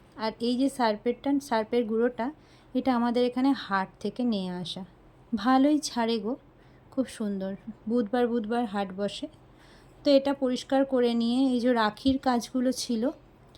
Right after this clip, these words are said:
সেই রাখির কাজগুলো নিয়ে বসেছিলাম। আর এদিকে দেখো, নিনি সোনা কী সুন্দর ছবি এঁকেছে। কেমন এঁকেছে তোমরা একটু কমেন্ট করে বলো তো, ও নিজের চেষ্টাতেই আঁকে।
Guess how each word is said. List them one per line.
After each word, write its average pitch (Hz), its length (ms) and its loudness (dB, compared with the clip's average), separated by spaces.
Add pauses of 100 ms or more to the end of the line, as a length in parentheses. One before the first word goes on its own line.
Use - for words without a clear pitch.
(340)
সেই 277 180 2
রাখির 233 360 0
কাজগুলো 233 460 -2
নিয়ে 233 200 2
বসেছিলাম। 214 640 -2
আর 208 140 -2
এদিকে 220 340 -4
দেখো, 208 320 0
নিনি 220 300 4
সোনা 220 280 -2
কী 220 140 -8
সুন্দর 214 320 -4
ছবি 214 400 -4
এঁকেছে। 202 380 -6 (200)
কেমন 208 320 -2
এঁকেছে 220 360 -2
তোমরা 202 320 -4
একটু 202 200 -8
কমেন্ট 202 360 -6
করে 226 220 -8
বলো 202 280 -4
তো, 311 160 -8 (960)
ও 269 100 0
নিজের 247 320 2
চেষ্টাতেই 226 580 -4
আঁকে। 190 360 -4